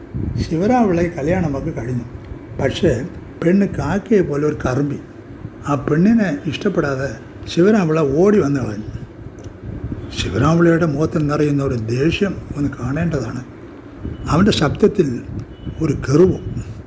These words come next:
"ഹും, വലിയ മൂപ്പിൽ നിങ്ങൾക്ക് തന്നെ എല്ലാം അറിയാം. ഹും,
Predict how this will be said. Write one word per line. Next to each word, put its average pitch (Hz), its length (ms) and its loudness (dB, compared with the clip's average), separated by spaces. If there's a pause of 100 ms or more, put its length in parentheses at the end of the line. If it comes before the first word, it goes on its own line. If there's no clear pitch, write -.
(1120)
"ഹും, 208 280 8 (380)
വലിയ 160 160 6
മൂപ്പിൽ 165 540 2 (720)
നിങ്ങൾക്ക് 190 280 4
തന്നെ 180 220 4
എല്ലാം 165 320 2
അറിയാം. 160 280 2
ഹും, - 480 -2